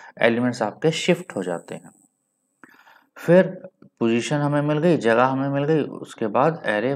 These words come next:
position minus one is equal to item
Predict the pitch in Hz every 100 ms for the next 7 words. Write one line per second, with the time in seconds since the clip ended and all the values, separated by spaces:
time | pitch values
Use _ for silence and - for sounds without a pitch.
0 | 139 107 104 104 117 110 110 110 110 135
1 | 131 98 98 98 101 101 156 98 98 -
2 | _ _ _ _ - 101 98 - 110